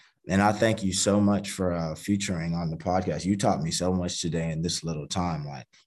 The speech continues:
this is very major and very big. Thank you for giving us your perspective, and thank you for, you know,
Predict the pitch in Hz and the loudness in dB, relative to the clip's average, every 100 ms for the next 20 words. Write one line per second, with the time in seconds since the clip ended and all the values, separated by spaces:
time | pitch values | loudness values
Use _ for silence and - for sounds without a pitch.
0 | - 95 95 85 73 87 92 80 82 90 | -2 0 2 0 2 2 4 2 2 2
1 | 80 80 76 82 82 76 87 76 - 92 | 0 -4 -2 -2 -2 0 0 0 0 2
2 | 95 98 95 85 82 87 87 - 85 - | 2 0 0 0 0 0 0 -2 -4 -6
3 | 80 - 98 92 - 73 78 85 85 87 | -8 0 0 0 -4 -6 -4 -2 -2 -4
4 | 82 80 85 80 87 | -6 -4 -2 -2 -4